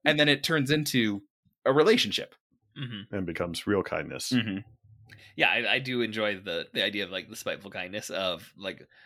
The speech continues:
Speaker 2: whatever's motivating this goodness, it's, it's better than, like, the violence that was tearing apart the city. <laughs> Like, like, where, like, the only thing that motivates people before is the battle bell, <laughs> and,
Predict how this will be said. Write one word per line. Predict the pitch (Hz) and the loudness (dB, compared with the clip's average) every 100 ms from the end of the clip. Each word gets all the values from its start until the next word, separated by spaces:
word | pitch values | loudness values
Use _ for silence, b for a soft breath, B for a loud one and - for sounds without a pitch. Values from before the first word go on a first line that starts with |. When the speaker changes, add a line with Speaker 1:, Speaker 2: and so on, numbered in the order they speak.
| b b - | b b -6
Speaker 2:
whatever's | 151 180 160 127 | 0 2 0 -2
motivating | 135 131 143 135 131 120 113 104 - - - - | 2 2 2 0 0 0 -4 -8 -16 -20 -20 -18
this | 110 117 - | -6 -6 -2
goodness, | 147 98 95 - - _ _ _ _ | -2 -2 -6 -8 -18 _ _ _ _
it's, | 120 110 - | -6 -6 -8
it's | 117 | -8
better | 131 123 117 | 0 0 0
than, | 110 101 | -4 -10
like, | 90 90 87 | -10 -14 -14
the | 113 101 92 98 | -6 -6 -6 -12
violence | 110 110 80 80 | -4 -2 -2 -8
that | 82 | -8
was | 90 | -6
tearing | 101 78 | -8 -8
apart | 90 80 | -10 -10
the | |
city. | - - - | -10 -8 -8
<laughs> | - | -2
Like, | 269 - 185 | 2 4 6
like, | 196 170 | 4 6
where, | 156 - 202 202 | 4 2 -12 -2
like, | 175 | 2
the | 180 | 4
only | 175 | 4
thing | 165 | 4
that | 170 151 127 | 2 2 0
motivates | 151 143 139 139 | 0 2 2 0
people | 120 | -4
before | 120 - 113 | -6 -2 0
is | 107 110 | 0 -2
the | |
battle | 104 95 87 | -2 -2 0
bell, | 82 80 - | -4 -6 -8
<laughs> | |
and, | 180 | -14